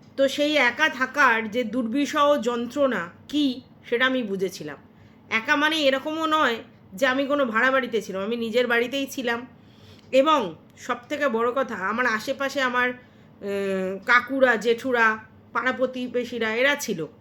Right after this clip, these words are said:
কিন্তু আমি একা ছিলাম, ঠিক আছে? আর তখন আমার মুন্নুও ছিল না। তো সেটা টেরিফিক জব।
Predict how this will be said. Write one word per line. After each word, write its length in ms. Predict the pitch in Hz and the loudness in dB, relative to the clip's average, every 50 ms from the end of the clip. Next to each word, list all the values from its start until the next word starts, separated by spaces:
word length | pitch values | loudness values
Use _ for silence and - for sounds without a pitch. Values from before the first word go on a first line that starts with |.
| - - - - - - - - - | -20 -20 -20 -20 -20 -20 -20 -14 -8
কিন্তু 220 | - 269 277 330 302 - | -6 -2 0 0 0 0
আমি 280 | - 254 262 302 320 294 | 0 -2 0 0 0 0
একা 240 | 269 - - 214 | 0 0 -2 -6
ছিলাম, 340 | 175 - - 170 147 139 143 - - - - - - - - - - - - - - - | -8 -8 -10 -10 -10 -14 -18 -20 -20 -20 -20 -20 -20 -20 -20 -20 -20 -20 -20 -20 -16 -12
ঠিক 120 | - 247 | -6 -4
আছে? 300 | 277 262 - - - - - - - - - - - - - - - - | -4 -4 -4 -6 -12 -16 -16 -20 -20 -20 -20 -20 -20 -20 -20 -20 -14 -6
আর 240 | - 208 214 208 208 196 | -2 0 0 0 -2 -4
তখন 260 | - 240 233 - 285 285 | -6 -6 -6 -2 -2 0
আমার 220 | 277 277 277 269 | 2 2 2 2
মুন্নুও 480 | 240 233 240 240 240 247 254 247 240 233 | 2 0 0 0 0 2 2 4 2 2
ছিল 300 | 233 - 185 160 156 143 | 0 -4 -6 -6 -6 -8
না। 120 | 143 143 - - - - - - - - - - - - - - - - - - - - - - - - - - - - - - | -10 -14 -16 -20 -20 -20 -20 -20 -20 -20 -20 -20 -20 -20 -20 -20 -20 -20 -20 -20 -20 -20 -20 -20 -20 -20 -20 -20 -20 -20 -10 -4
তো 120 | - 240 226 | -2 -2 -2
সেটা 560 | 233 - 262 247 285 285 285 285 285 285 277 277 269 | 0 0 2 4 8 10 10 10 10 8 6 4 2
টেরিফিক 500 | 233 247 269 277 262 302 285 233 220 190 | 0 0 0 -2 -4 -6 -6 -6 -4 -4
জব। 300 | 190 220 226 254 247 | -2 -2 -2 -2 -4